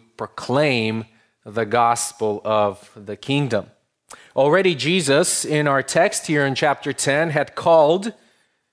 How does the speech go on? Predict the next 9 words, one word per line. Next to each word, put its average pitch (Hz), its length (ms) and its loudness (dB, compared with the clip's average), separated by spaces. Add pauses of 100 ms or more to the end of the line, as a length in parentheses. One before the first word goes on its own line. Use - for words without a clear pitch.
(140)
his 160 220 -2
disciples 160 1120 0 (680)
and, 139 480 -2
uh, 135 400 4 (540)
commissioned 202 580 2
them, 214 420 2
sent 185 440 0
them 180 120 2
out 196 540 2